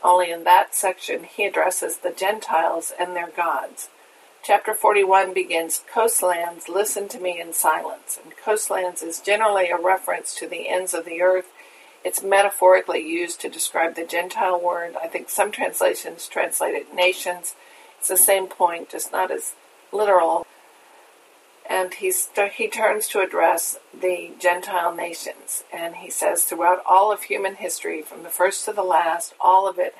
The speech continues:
has been ordered according to God's divine will." His promises can be trusted because he is the one in control of history. So it's the same themes we saw in chapter forty.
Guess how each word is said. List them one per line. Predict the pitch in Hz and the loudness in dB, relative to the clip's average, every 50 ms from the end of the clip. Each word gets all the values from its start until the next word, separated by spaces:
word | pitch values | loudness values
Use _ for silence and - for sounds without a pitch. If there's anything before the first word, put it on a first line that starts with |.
| - | -14
has | - 170 - - | -14 -12 -10 -6
been | - 180 - - - | -4 -6 -6 -6 0
ordered | - 214 220 220 190 175 170 170 165 - - - - - - - _ - | 4 4 4 4 2 -2 -4 -8 -10 -14 -20 -20 -20 -20 -20 -18 _ -10
according | 185 - - - 202 196 185 185 180 180 | -10 -10 -2 4 4 6 6 4 2 0
to | 180 185 175 | -4 -8 -6
God's | - - 160 165 180 180 - - | 0 4 4 6 4 4 0 -4
divine | - 180 170 - 165 156 151 160 160 165 165 | -10 -10 -4 0 0 0 0 0 -4 -6 -2
will." | 175 175 180 185 196 220 226 - - _ - - - _ _ _ - | 2 4 4 4 4 2 -2 -4 -10 _ -20 -20 -20 _ _ _ -8
His | - 165 - - | -4 -4 -4 -4
promises | - - 202 - - 196 196 196 - - 180 - - - - - - - | -2 2 2 2 2 2 -2 -6 -6 -6 -6 -8 -6 -6 -6 -6 -8 -8
can | - 190 - - | -8 -8 -8 -8
be | - - | -8 -10
trusted | - - - - 208 226 220 - - 254 247 233 226 - | -12 -4 2 4 4 4 4 2 0 0 0 0 -2 -4
because | - 180 - - 185 180 - | -8 -6 -4 -4 -4 -4 -4
he | - - 208 214 208 | -4 -4 -2 -2 0
is | 202 190 - | 0 0 0
the | - 190 185 | 0 -2 0
one | 175 165 165 170 - 170 165 165 - - | 0 0 0 0 -2 -6 -12 -18 -18 -16
in | - 170 165 165 | -14 -14 -14 -14
control | - - 180 - - 196 - - - | -14 -16 -16 -10 -6 -4 -2 -2 -2
of | - - | -4 -6
history. | - 214 196 - - - 156 - | -6 -8 -8 -8 -8 -10 -10 -8
So | - - - | -6 -6 -6
it's | - - - - | -6 -8 -8 -8
the | - 170 165 - _ _ _ _ _ - | -8 -8 -8 -12 _ _ _ _ _ -12
same | - - 240 233 226 220 214 202 | -6 -2 0 2 2 0 0 -2
themes | - 202 202 196 185 175 - 190 | -2 -2 -2 -2 -2 -4 -6 -8
we | 170 165 | -8 -6
saw | - 180 180 180 180 | -4 0 0 0 0
in | 180 - | -2 -2
chapter | - 170 - - - - | -4 -4 -4 -4 -8 -12
forty. | - - 208 226 220 180 - - - | -2 2 4 4 4 4 0 -6 -10